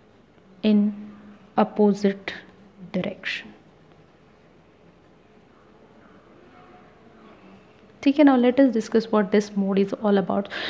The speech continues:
So in the transmission line mode, we consider antenna to be a part of a transmission line. So here what we are considering, this antenna is a part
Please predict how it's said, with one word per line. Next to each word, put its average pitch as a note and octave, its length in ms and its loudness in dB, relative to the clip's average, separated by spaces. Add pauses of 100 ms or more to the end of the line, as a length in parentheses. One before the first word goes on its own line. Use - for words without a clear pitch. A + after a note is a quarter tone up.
(140)
So D#4+ 260 2
in C#4 180 8
the D#4 100 6
transmission B3 840 2
line G3+ 240 4
mode, G3 240 0
we A#3 100 4
consider A#3 640 2 (100)
antenna G#3+ 560 4
to G#3+ 80 4
be G3+ 200 4
a G#3 80 6
part G#3 680 4
of G#3 160 0
a G3+ 60 4
transmission G3 760 0
line. F#3 260 -4
So G3 160 -2
here G3+ 260 0
what G3+ 200 0
we A3 140 6
are A3 60 4
considering, G#3+ 720 2 (500)
this - 260 0 (120)
antenna A#3 720 4
is G3+ 260 -2 (100)
a G#3+ 100 0
part A3 680 2